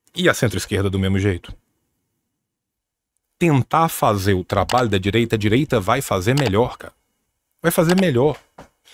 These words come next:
Vai perder espaço sozinho. Quando quiser crescer, tem que meter o pé e ser,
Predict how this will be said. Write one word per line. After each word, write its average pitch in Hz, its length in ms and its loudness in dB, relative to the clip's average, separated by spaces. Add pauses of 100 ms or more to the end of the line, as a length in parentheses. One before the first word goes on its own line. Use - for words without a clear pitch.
(200)
Vai 147 180 0
perder 151 300 0
espaço 156 440 -4
sozinho. 123 560 -2 (1900)
Quando 202 240 0
quiser 113 400 -2
crescer, 117 720 -2 (540)
tem 151 160 0
que 156 140 -4
meter 151 380 0
o 170 120 0 (140)
pé 123 340 0 (640)
e 139 60 -2
ser, 180 360 -2